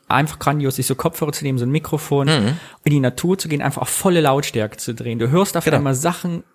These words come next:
Speaker 2: Ja.
Speaker 1: die wie ein Frosch in zwanzig Meter Entfernung, weil du einfach eine ganz andere Stereo-Wahrnehmung auf einmal auf den Ohren hast, in die Richtung nicht
Speaker 2: Genau.
Speaker 1: mehr und alles ist gleich laut.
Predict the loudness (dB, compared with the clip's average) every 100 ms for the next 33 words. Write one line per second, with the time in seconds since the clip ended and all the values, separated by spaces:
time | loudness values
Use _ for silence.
0 | _ 0 2 2 -2 -2 0 2 0 2
1 | 0 2 0 0 0 0 0 -2 -2 -2
2 | 0 0 0 -2 -2 -2 -4 0 0 0
3 | -2 -2 2 2 4 4 2 2 0 -4
4 | -4 -6 -6 -4 -4 -4 -6 -2 0 0
5 | 0 0 0 2 2 2 0 0 0 -4
6 | 0 0 0 -2 -2 -2